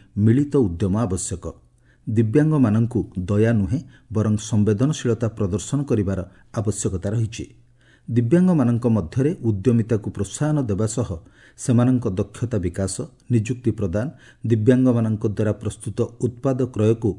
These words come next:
ଅଗ୍ରାଧିକାର ଏବଂ ବିପଣନ ସୁବିଧା ପ୍ରଦାନ ସେମାନଙ୍କ ନେତୃତ୍ୱ କ୍ଷମତା ବୃଦ୍ଧି କରିବାରେ ସହାୟକ ହେବ ବୋଲି ରାଷ୍ଟ୍ରପତି କହିଛନ୍ତି। ଏହି ଅବସରରେ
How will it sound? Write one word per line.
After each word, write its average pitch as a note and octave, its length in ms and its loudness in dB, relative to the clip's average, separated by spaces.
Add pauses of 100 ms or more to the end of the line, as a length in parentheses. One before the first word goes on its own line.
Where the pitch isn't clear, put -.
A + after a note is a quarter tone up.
(100)
ଅଗ୍ରାଧିକାର G#2 580 -2 (360)
ଏବଂ B2 200 0 (360)
ବିପଣନ E3 520 2
ସୁବିଧା G#2 440 0
ପ୍ରଦାନ A2 360 -2 (280)
ସେମାନଙ୍କ C3 520 0 (160)
ନେତୃତ୍ୱ C#3+ 680 -2
କ୍ଷମତା A2 340 0
ବୃଦ୍ଧି F#2 340 -4
କରିବାରେ B2+ 400 0 (220)
ସହାୟକ B2+ 460 -2 (100)
ହେବ F2 120 -2 (120)
ବୋଲି F#2+ 160 -2 (300)
ରାଷ୍ଟ୍ରପତି G#2+ 540 -4
କହିଛନ୍ତି। G2+ 560 -4 (540)
ଏହି B2 140 6
ଅବସରରେ G#2 520 -2